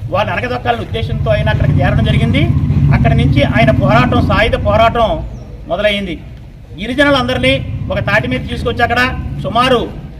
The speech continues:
నలభై యాభై గ్రామాల ప్రజల్ని ఒక తాటి మీదకి తీసుకొచ్చి బ్రిటిష్ వారి మీద వ్యతిరేక పోరాటం చేయడం జరిగింది.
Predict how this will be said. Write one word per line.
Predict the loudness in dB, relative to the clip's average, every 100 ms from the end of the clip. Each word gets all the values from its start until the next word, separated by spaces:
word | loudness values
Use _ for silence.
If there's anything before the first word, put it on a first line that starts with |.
| -8
నలభై | -6 -4 0
యాభై | 2 2 0
గ్రామాల | -4 0 2 2 2
ప్రజల్ని | 0 -2 -2 -2 -2 -4 -10 -12 -8
ఒక | -6
తాటి | -2 -2 -2
మీదకి | -4 -6
తీసుకొచ్చి | -10 -10 -10 -6 -4 -4 -8 -12 -12 -8
బ్రిటిష్ | -6 -4 -2
వారి | -2 0
మీద | 0 4 4 4 -2 -8 -16 -12 -10
వ్యతిరేక | -6 2 2 2 -2 -2 -12 -20 -6
పోరాటం | 0 2 2 2 0 0 -10 -20 -12
చేయడం | -8 -6
జరిగింది. | -4 -4 -4 -2 -2 -4